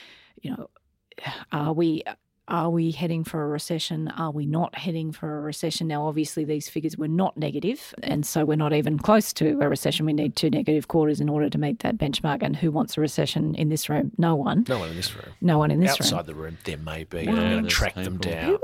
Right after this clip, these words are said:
Speaker 1: actually wants a recession? No one wants a recession, do they?
Speaker 2: Oh,
Speaker 1: It's
Speaker 2: there's,
Speaker 1: ins-
Speaker 2: I'm sure there's some, uh,
Speaker 3: You get the
Speaker 2: the
Speaker 3: odd,
Speaker 2: fiscal
Speaker 3: the odd
Speaker 2: hair shirt
Speaker 3: idiot
Speaker 2: types out
Speaker 3: who
Speaker 2: there.
Speaker 3: says,
Speaker 1: Oh, well,
Speaker 3: "Oh, we need a recession
Speaker 1: oh, well, there
Speaker 3: to
Speaker 1: was
Speaker 3: sort
Speaker 1: Paul
Speaker 3: this
Speaker 1: Keating.
Speaker 3: generation out."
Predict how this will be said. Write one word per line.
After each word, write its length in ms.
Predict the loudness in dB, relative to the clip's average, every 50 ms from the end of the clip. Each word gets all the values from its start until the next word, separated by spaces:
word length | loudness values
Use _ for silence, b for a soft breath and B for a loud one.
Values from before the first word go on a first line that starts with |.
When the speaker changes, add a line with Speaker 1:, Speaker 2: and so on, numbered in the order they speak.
| -2 -4
Speaker 1:
actually 360 | -6 -10 -8 -4 -4 -4 -2
wants 560 | -2 -2 -2 -2 -2 -2 -4 -8 -12 -14 -14 -10 -8
a 60 | -6
recession? 640 | -6 -6 -6 -8 -8 -10 -10 -10 -10 -8 -8 -8 -8 -10 _ _ -8
No 120 | -6 -4
one 220 | -4 -4 -4 -8 -14
wants 260 | -16 -16 -14 -14 -16
a 20 | -16
recession, 540 | -16 -16 -14 -12 -10 -10 -8 -6 -6 -6 -6
do 140 | -6 -8
they? 240 | -12 -14 -14 -16 -18 _ _ -16 -14
Speaker 2:
Oh, 560 | -14 -14 -14 -14 -16 -14 -14 -14 -14 -14 -16 -18 -18 -18 -10 -6
Speaker 1:
It's 140 | -6 -4 -2
Speaker 2:
there's, 140 | -2 -2 -2 -4
Speaker 1:
ins- 80 | -4 -4
Speaker 2:
I'm 100 | -2 0
sure 240 | 0 2 2 0
there's 160 | 0 -2 -4 -4
some, 400 | -6 -6 -6 -8 -8 -8 -8 -8
uh, 280 | -8 -8 -8 -6 -2 0
Speaker 3:
You 120 | 0 2
get 180 | 2 2 2 2
the 80 | 2 2
Speaker 2:
the 60 | 4
Speaker 3:
odd, 60 | 4
Speaker 2:
fiscal 340 | 4 2 2 0 -2 -2 0
Speaker 3:
the 200 | 2 4 4 6
odd 140 | 6 6 4
Speaker 2:
hair 100 | 4 4
shirt 0 | 2
Speaker 3:
idiot 280 | 2 2 2 2 0 0
Speaker 2:
types 80 | 0
out 80 | 0 2
Speaker 3:
who 120 | 2 2
Speaker 2:
there. 140 | 2 2 0
Speaker 3:
says, 180 | -2 -2 2 4
Speaker 1:
Oh, 60 | 6
well, 160 | 6 6 6 6
Speaker 3:
"Oh, 140 | 6 4
we 160 | 4 2 2 2
need 240 | 2 2 0 0 0
a 60 | 0
recession 380 | -2 -2 -4 -4 -2 0 2 4
Speaker 1:
oh, 40 | 6
well, 120 | 6 8
there 100 | 8 6
Speaker 3:
to 60 | 6
Speaker 1:
was 180 | 6 6 4 4
Speaker 3:
sort 100 | 4 6
Speaker 1:
Paul 140 | 6 6 6 4
Speaker 3:
this 80 | 4 4
Speaker 1:
Keating. 200 | 4 6 4 4
Speaker 3:
generation 480 | 2 0 0 0 -2 -2 -4 -4 -2
out." 240 | -2 -2 -2 -4